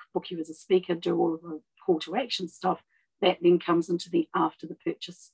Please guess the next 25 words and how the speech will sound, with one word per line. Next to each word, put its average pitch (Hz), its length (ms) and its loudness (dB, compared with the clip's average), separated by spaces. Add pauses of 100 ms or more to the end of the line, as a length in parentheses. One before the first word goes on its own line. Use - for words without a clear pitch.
part. - 280 -6 (320)
So 170 160 4
that's - 260 0
an, 165 300 0
a 180 60 -8
separate - 360 -6
landing 185 360 6
page. 170 440 2 (380)
Then 196 140 8
you 185 100 8
might 165 220 4
have, 160 280 -2 (220)
um, 175 560 -6
your 175 140 0
media 180 360 6
teas 185 460 0
page, 180 300 -2
which - 160 -10
has 160 100 -16
got 160 160 -2
a, 160 120 2 (200)
a 165 180 2
little 165 240 0
bit 160 140 -2
of 156 140 -2